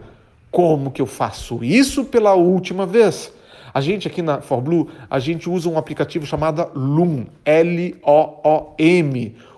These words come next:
O Loom, ele permite você apertar um botão, começa a gravar ali a tua voz, a tua tela, o teu vídeo,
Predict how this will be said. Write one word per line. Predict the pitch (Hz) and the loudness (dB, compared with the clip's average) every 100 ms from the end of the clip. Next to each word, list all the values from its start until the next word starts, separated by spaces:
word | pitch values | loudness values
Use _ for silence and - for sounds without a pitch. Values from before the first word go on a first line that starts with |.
| _ | _
O | 165 | -2
Loom, | 165 214 190 135 - 127 - - | 0 -2 -4 -10 -18 -20 -8 -2
ele | 151 | -2
permite | 151 156 151 135 | 0 -2 -2 -4
você | 131 - | -4 -4
apertar | - 107 220 | -6 0 2
um | 294 | 2
botão, | 277 - 180 185 - - _ | 2 2 0 -2 -10 -20 _
começa | - 185 180 - - | 0 2 2 0 -2
a | 160 | -2
gravar | 160 202 226 170 175 233 | 2 4 4 6 4 2
ali | - 127 143 190 | -4 -2 0 0
a | - | -2
tua | - | -4
voz, | 113 131 170 127 | -2 4 4 4
a | |
tua | 113 113 | -2 -4
tela, | 156 165 151 | 0 2 2
o | |
teu | - 120 | -2 -6
vídeo, | 120 175 147 147 151 | -4 -4 -2 -4 -4